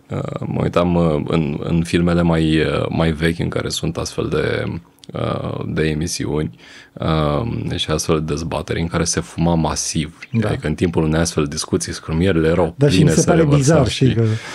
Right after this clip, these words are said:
Speaker 1: Da.
Speaker 2: era, era la un moment dat, uh, a fost și la noi, uh,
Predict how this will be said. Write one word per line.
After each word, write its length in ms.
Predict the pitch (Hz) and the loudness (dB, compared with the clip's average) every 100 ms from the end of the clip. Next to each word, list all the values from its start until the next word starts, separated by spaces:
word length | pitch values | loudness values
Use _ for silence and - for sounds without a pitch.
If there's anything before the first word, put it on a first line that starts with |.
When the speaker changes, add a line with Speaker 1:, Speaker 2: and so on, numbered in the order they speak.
| - - | -14 -4
Speaker 1:
Da. 260 | 90 90 160 156 131 123 | 0 0 0 -2 2 2
Speaker 2:
era, 440 | 131 135 135 123 143 127 123 | 4 4 2 2 0 0 2
era 160 | 127 139 | 2 2
la 100 | 143 | 2
un 80 | |
moment 200 | 131 127 | 4 4
dat, 240 | 123 135 131 | 2 2 2
uh, 80 | 131 127 117 123 | 2 4 2 0
a 40 | |
fost 220 | - 160 | 0 -2
și 100 | - | 0
la 120 | 170 | 0
noi, 320 | 131 113 107 104 | 4 4 2 2
uh, 320 | 104 98 98 | 0 0 -2